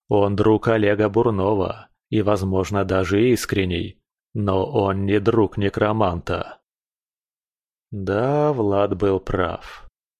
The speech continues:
«Если его заслала группа бис, значит, это ещё одна возможность связаться с ними», заметил Олег. «Так что, думаю, в этом качестве он может быть полезен.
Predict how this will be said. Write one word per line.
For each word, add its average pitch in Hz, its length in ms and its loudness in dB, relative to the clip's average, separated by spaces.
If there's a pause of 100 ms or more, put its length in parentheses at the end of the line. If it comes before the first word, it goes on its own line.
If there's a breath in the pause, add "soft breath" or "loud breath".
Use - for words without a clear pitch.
(600)
«Если 104 520 -6
его 107 240 0
заслала 101 600 -2
группа 107 440 -2
бис, 113 380 -4 (1080)
значит, 107 680 -4
это 139 220 -2
ещё 135 460 0
одна 95 280 -4
возможность 95 760 -4
связаться 101 640 -2
с - 160 -6
ними», 147 440 -2 (600)
заметил 95 600 -2
Олег. 104 480 -4 (840)
«Так 170 240 0
что, 147 220 0
думаю, 135 400 2
в 110 60 -2
этом 120 300 -2
качестве 101 680 -2 (160)
он 117 180 0
может 101 340 -2
быть 95 220 -2
полезен. 110 600 0